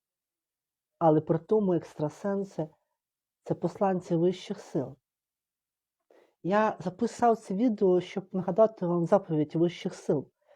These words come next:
«Не створи собі кумира, ніякої подоби», — каже Господь Бог. Бо всі люди смертні, всі люди грішні, і всі люди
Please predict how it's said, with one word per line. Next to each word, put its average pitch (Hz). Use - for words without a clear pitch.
«Не 202
створи 240
собі 202
кумира, 208
ніякої 202
подоби», — 175
каже 147
Господь 156
Бог. 143
Бо 196
всі 240
люди 226
смертні, 240
всі 185
люди 190
грішні, 185
і 165
всі 233
люди 165